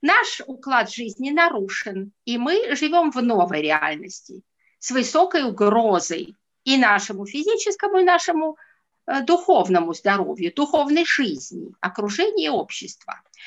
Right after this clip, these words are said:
Ситуация характеризуется неопределенностью, непрогнозируемостью, изменчивостью и противоречивостью требований и оценок происходящего. Ну и при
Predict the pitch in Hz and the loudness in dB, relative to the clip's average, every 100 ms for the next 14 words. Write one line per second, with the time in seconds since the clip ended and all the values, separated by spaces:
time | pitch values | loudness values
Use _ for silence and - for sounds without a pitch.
0 | - - 339 349 427 427 415 262 208 247 | -18 -2 0 6 6 6 2 -2 -2 -2
1 | 233 - 233 226 226 196 180 - 175 175 | -4 -4 -6 -4 0 0 0 -2 -2 -2
2 | - _ 381 440 320 254 202 226 196 233 | -6 _ 4 4 0 0 0 0 2 0
3 | 220 214 208 - 208 220 311 - 302 262 | -2 -6 -12 -10 -6 -2 -2 0 0 2
4 | 269 285 185 226 254 233 220 - - 214 | 2 0 -4 -4 -2 -2 -4 -12 -10 -10
5 | 214 - - 349 349 233 285 311 302 262 | -10 -8 2 2 4 0 2 2 2 0
6 | - 269 247 - 247 - _ - 403 427 | -2 -6 -6 -10 -14 -14 _ 4 4 4
7 | 330 302 247 247 - 339 392 - - 254 | 0 0 -2 -2 0 2 4 2 -2 -4
8 | 254 247 302 330 320 320 311 - 220 202 | -2 2 2 2 0 -2 -2 -2 -2 -4
9 | - 247 247 - 233 220 - 202 - - | -4 -6 -6 -6 -6 -6 -6 -6 -6 -12
10 | - - _ _ _ _ _ _ _ _ | -16 -18 _ _ _ _ _ _ _ _
11 | _ _ - 370 - 349 339 339 | _ _ -2 0 2 2 4 4